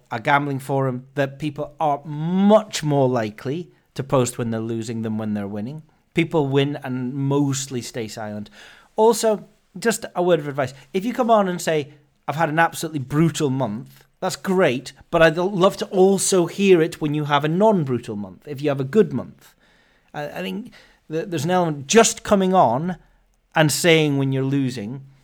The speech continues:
is a little bit, it can be disheartening for those around you who are betting and looking for advice, but also for us running the thing, 'cause if all we ever see is people saying that they're losing, it does make us sort of, you know, do we need to change anything?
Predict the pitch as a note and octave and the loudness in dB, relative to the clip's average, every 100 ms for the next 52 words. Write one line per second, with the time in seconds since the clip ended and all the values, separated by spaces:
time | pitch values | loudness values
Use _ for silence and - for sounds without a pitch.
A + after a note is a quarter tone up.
0 | _ - C#3+ G3+ A#3 G3 D#3 - - E3+ | _ -10 -2 2 4 2 0 -6 -14 -14
1 | - E3 D#3 C#3 F3+ - E3+ D#3+ D3+ D3 | -8 -4 -4 -2 -2 0 0 0 -2 -8
2 | C#3 - - - C3+ C3 B2 - _ _ | -8 -12 -16 -4 0 0 -2 -6 _ _
3 | _ - C#3+ C3+ B2+ C#3+ D#3 C#3+ C#3 C#3 | _ -2 0 2 4 6 4 2 -2 0
4 | B2+ A#2+ A#2 B2 D3 C3+ C#3+ B2+ B2+ C3 | 0 0 -2 0 0 0 -2 -2 -2 -6
5 | B2+ B2+ B2 D#3 C#3 - - B3+ D#4 C4 | -4 -6 -4 -4 -6 -14 -6 0 0 0
6 | B3 A3+ G#3+ G3 - - _ _ - D#3+ | -4 0 0 0 -4 -10 _ _ -2 4
7 | G3+ F3+ D#3 C3 B2+ A2 A2 - _ _ | 4 4 -2 -2 -2 -2 -6 -12 _ _
8 | D3 D3 F#3+ F3+ E3+ D#3 D3 C3+ C#3+ C3+ | -6 0 2 4 4 4 2 -2 -2 -2
9 | B2+ C#3 C3 C3 A#2+ C3 B2 A#2 C3 E3 | -4 -6 -8 -8 -6 -4 -4 -8 -6 0
10 | F#3+ C3+ B2+ C#3 C3 C3 C3 B2 - - | 0 0 -2 -4 -2 -2 -4 -8 -8 -20
11 | - C#3+ A#2+ - _ _ - B2+ F#2+ - | -8 -6 -6 -12 _ _ -10 -8 -8 -10
12 | - B2+ G#2+ - - G3 F3+ F3+ E3 E3 | -6 -4 -4 -4 4 4 6 2 2 0
13 | E3 D#3+ C3 | 0 -2 -6